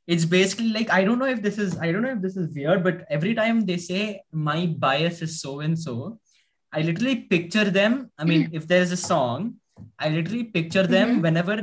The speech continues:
Speaker 1: that bias sings a verse, they just
Speaker 2: Mm-hmm.
Speaker 1: clip out that one part and listen to it on loop, saying, "My bias is singing." I literally picture them doing that. I don't even know why.
Speaker 2: <laughs> What?
Speaker 1: Like, "Dude, dude, dude, my bias is, my bias is singing, my bias is," they'll just, what do you know, like,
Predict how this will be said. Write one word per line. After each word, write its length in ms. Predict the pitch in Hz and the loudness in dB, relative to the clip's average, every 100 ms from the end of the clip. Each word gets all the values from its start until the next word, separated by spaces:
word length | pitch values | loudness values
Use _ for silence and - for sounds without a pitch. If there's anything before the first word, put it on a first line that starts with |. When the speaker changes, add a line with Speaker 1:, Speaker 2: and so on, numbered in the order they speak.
| 165 | 2
Speaker 1:
that 240 | 156 160 | 2 2
bias 460 | 139 143 160 226 - | 2 2 0 -4 -6
sings 300 | 180 175 180 | -2 0 4
a 100 | 180 | 2
verse, 580 | 139 151 139 135 220 - _ _ _ _ | 2 0 0 -2 -10 -16 _ _ _ _
they 200 | - 165 | 2 2
just 380 | 180 269 - - _ 233 | 4 -2 -6 -12 _ 0
Speaker 2:
Mm-hmm. 80 | 226 | 4
Speaker 1:
clip 220 | 170 180 | 4 6
out 260 | 190 208 | 4 4
that 220 | 170 180 165 | 2 2 2
one 260 | 147 170 | 0 0
part 320 | 175 170 202 | 0 0 0
and 180 | 202 175 | -2 -4
listen 320 | 165 147 185 175 | -4 -4 -4 -2
to 100 | 170 | -2
it 100 | 170 | -2
on 220 | 139 139 | -6 -6
loop, 180 | 139 - | -10 -8
saying, 220 | 151 165 | -2 0
"My 160 | 143 | 2
bias 360 | 143 127 135 143 | 0 0 -2 -6
is 60 | - | -14
singing." 160 | 147 - - _ | -18 -18 -20 _
I 60 | - | -6
literally 260 | 175 254 233 185 | -2 -2 0 -2
picture 200 | 165 208 | 0 -2
them 200 | 214 196 | 0 0
doing 240 | 151 156 | 0 -2
that. 100 | 143 | -4
I 20 | |
don't 160 | 151 165 | -2 -2
even 160 | 202 185 | 0 -2
know 140 | 147 123 | -2 -6
why. 100 | 113 - _ _ _ _ | -8 -12 _ _ _ _
Speaker 2:
<laughs> 80 | 269 | 2
What? 680 | 302 302 262 262 277 302 - | 4 6 6 6 4 4 2
Speaker 1:
Like, 140 | 508 480 453 - | 0 2 0 2
"Dude, 180 | 240 | 4
dude, 100 | 214 226 | 4 2
dude, 120 | 226 | 4
my 140 | 226 | 4
bias 320 | 170 202 247 | 4 2 2
is, 100 | 240 208 | -6 -6
my 140 | 190 | -4
bias 320 | 180 185 196 | 0 0 -2
is 140 | 202 185 | -8 -10
singing, 240 | 185 175 | -12 -10
my 100 | 165 | -10
bias 220 | 160 160 170 | -10 -10 -12
is," 40 | - | -8
they'll 260 | - 185 175 | 0 0 2
just, 420 | 202 208 - - 170 | 0 -2 -6 -10 -6
what 140 | 156 165 | -2 0
do 60 | |
you 60 | 185 | 0
know, 320 | 185 135 120 - | -2 -4 -10 -20
like, 120 | 156 | -20